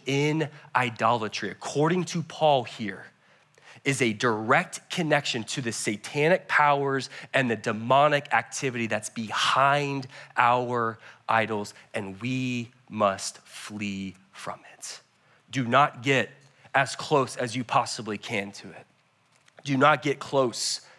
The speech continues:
to the fire and play around with it as if you are strong enough spiritually for it. Flee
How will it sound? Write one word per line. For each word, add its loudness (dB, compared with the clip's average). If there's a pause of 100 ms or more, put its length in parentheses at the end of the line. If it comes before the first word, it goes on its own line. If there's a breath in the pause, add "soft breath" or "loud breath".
(120)
to 0
the 0
fire 6
and -2
play 4 (240 loud breath)
around 6
with -4
it 2
as 2
if -2
you 0
are 6
strong 4 (220 loud breath)
enough 4
spiritually 0
for 0
it. 2 (200 loud breath)
Flee 0